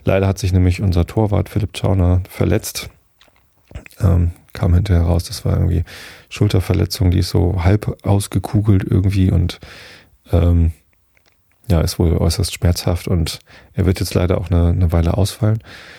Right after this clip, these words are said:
Ähm, aber wir haben einen sehr guten Ersatztorhüter, den Herrn Himmelmann. Ähm, Robin heißt er gleich mit Vornamen, Robin Himmelmann.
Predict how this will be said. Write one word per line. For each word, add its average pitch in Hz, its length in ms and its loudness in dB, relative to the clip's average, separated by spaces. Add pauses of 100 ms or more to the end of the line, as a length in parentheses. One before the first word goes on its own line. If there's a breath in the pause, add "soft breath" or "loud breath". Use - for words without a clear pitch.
(920 loud breath)
Ähm, 85 420 4 (1200 loud breath)
aber 80 500 2
wir 85 120 2
haben 90 160 2
einen 82 80 2
sehr 90 160 2
guten 85 240 0
Ersatztorhüter, 110 720 2 (180)
den 92 280 -2 (100)
Herrn 90 240 0
Himmelmann. 107 560 2 (1400 loud breath)
Ähm, 87 520 4 (1120 loud breath)
Robin 90 260 0
heißt 87 220 -4
er - 40 -12
gleich 92 140 -2
mit 95 140 -2
Vornamen, 101 320 2
Robin 104 320 0
Himmelmann. 104 480 2